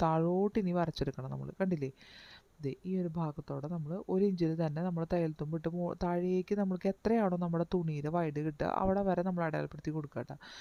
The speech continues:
എ ലൈൻ ആണല്ലോ, നമ്മൾ സ്ലിറ്റ് ഇടില്ലല്ലോ. ഒരു സിമ്പിളായിട്ടുള്ള ഒരു കുർത്തി നിങ്ങൾക്ക് എങ്ങനെ തയ്ക്കുക, എളുപ്പമായിട്ട് നിങ്ങൾക്ക് തയ്ക്കുക എന്നുള്ളതാണ് ഞാൻ ഈ വീഡിയോയിൽ കാണിക്കുന്നത് കേട്ടോ.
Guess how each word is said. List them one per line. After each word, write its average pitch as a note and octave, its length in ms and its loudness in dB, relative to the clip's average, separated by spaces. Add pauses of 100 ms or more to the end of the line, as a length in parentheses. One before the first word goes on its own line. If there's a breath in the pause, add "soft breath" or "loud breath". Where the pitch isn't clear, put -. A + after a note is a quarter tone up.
(280 loud breath)
എ G#3 40 4 (100)
ലൈൻ F#3+ 280 4
ആണല്ലോ, C3+ 320 0
നമ്മൾ F3+ 240 0
സ്ലിറ്റ് G3+ 340 4
ഇടില്ലല്ലോ. C#3 440 0
ഒരു F#3+ 140 4
സിമ്പിളായിട്ടുള്ള A#3+ 720 6
ഒരു G#3 160 8
കുർത്തി F#3+ 320 2
നിങ്ങൾക്ക് F3 280 -2
എങ്ങനെ E3+ 280 0
തയ്ക്കുക, D#3+ 360 -2
എളുപ്പമായിട്ട് G3 680 2
നിങ്ങൾക്ക് F#3 240 2
തയ്ക്കുക D#3+ 260 2
എന്നുള്ളതാണ് C#3+ 420 -2 (440 loud breath)
ഞാൻ F3+ 160 2
ഈ F#3 100 6
വീഡിയോയിൽ E3+ 360 6
കാണിക്കുന്നത് D3 400 2
കേട്ടോ. C#3+ 140 0